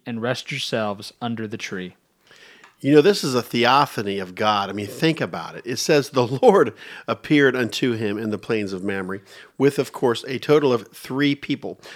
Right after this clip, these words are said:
Speaker 2: So we have, of course, uh, the theophany of God, of, of the Lord,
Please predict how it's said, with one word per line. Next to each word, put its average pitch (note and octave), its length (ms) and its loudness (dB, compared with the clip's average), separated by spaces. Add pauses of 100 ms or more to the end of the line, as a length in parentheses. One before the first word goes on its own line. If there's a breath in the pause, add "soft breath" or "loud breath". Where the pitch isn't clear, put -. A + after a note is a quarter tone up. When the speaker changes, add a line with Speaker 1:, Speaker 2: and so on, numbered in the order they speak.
(120 loud breath)
Speaker 2:
So - 180 2
we E3 200 4
have, D3 260 2
of C3+ 160 -10
course, B2+ 360 -4 (120)
uh, G#2+ 160 -8
the G#2+ 100 -6
theophany C3+ 560 0
of G2+ 160 -4
God, C3 340 2
of, B2 200 -8
of G#2+ 120 -8
the A2 80 -6
Lord, C3 380 0